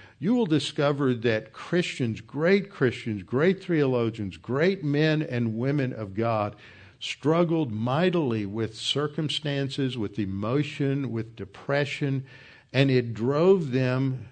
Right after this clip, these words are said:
to be even closer to the Lord and to rely more on Scripture and to delve into the Scripture to find the solutions to life's problems rather than relying on some, uh, quick fix,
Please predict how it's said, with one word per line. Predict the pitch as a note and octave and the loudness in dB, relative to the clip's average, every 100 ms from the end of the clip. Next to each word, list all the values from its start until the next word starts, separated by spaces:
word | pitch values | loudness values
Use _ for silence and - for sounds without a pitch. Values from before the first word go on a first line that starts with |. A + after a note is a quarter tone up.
| - | -4
to | B2 | -4
be | A2+ | -2
even | B2+ C3+ B2 G#2+ | 0 2 0 -2
closer | A2 - C#3 E3 - D#3 | -8 -6 -2 -2 -2 -6
to | C#3+ C3+ | -4 -4
the | A2+ | -4
Lord | A2+ A2+ A2+ A2+ | -2 0 0 -2
and | A#2 A#2 | -4 -6
to | A#2 | -6
rely | G2+ G#2 G#2 G2+ | -6 -4 -4 -4
more | G2 A2 B2+ D3+ | -4 -2 0 0
on | C3 A#2+ A#2 | -2 -6 -6
Scripture | A#2 - G#2+ - - G#2 G2+ - - - _ | -8 -6 -6 -6 -6 -6 -6 -14 -20 -20 _
and | A2 A#2+ | 0 0
to | A#2 A2+ | 0 -4
delve | F2+ A2+ C3 D#3 D#3 - | 0 0 2 2 0 -2
into | C3 D3 D3 C3 | -2 -2 -4 -6
the | G#2+ | -6
Scripture | - A2+ A2 - A2+ | -6 -6 -6 -4 -4
to | G#2 | -4
find | - A2+ A#2 B2 | -6 -4 -2 -2
the | A2+ | -4
solutions | A2 A#2+ G2+ G#2+ B2+ B2+ C3 A#2+ A#2+ - - - - | -4 -6 -4 -2 -2 -4 -4 -4 -8 -18 -20 -20 -20
to | - B2+ A2+ B2 | -2 0 0 -4
life's | G#2+ A2+ A2+ A#2 | -2 0 0 -4
problems | - - D3 D3 G#2+ G#2+ G#2 | -10 -4 0 0 0 -4 -4
rather | G2+ A2 B2+ B2+ | -2 0 2 2
than | A2 A#2 A2+ | 2 2 2
relying | A2 G#2 A2 A#2 B2 B2+ | 0 -2 -2 0 0 0
on | G#2+ A2+ | -2 -6
some, | - A#2 A#2 A2+ - - - _ | -4 0 0 -2 -8 -20 -20 _
uh, | G#2 G#2 | -4 -4
quick | G#2 - C#3 C3+ | -6 -2 0 0
fix, | - - A#2 A2 A2+ - | -12 -2 -2 -2 -4 -6